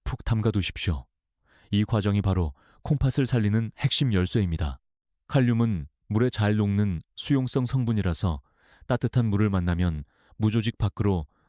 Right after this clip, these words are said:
스르르 빠져나오기 시작합니다. 삼십 분이 지나면 무말랭이를 꺼내서 손으로 물기를 꽉 짜주십시오. 이때 무 속에 남아있던 칼륨의 절반 이상이 물과 함께 씻겨 내려갑니다.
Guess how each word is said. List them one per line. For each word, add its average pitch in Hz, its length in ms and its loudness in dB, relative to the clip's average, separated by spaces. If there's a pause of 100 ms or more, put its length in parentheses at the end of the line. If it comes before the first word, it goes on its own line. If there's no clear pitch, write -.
스르르 123 340 0
빠져나오기 104 560 0
시작합니다. 85 680 -2 (600)
삼십 131 380 -2
분이 113 200 2
지나면 98 580 0 (420)
무말랭이를 113 580 2
꺼내서 95 580 -2 (260)
손으로 127 400 2
물기를 101 540 0
꽉 120 240 -2
짜주십시오. 95 720 -4 (640)
이때 90 380 0 (340)
무 110 120 0
속에 120 260 0
남아있던 98 680 0 (320)
칼륨의 135 400 0
절반 107 360 0
이상이 92 420 0 (420)
물과 104 340 2
함께 104 440 2
씻겨 143 320 -2
내려갑니다. 90 680 0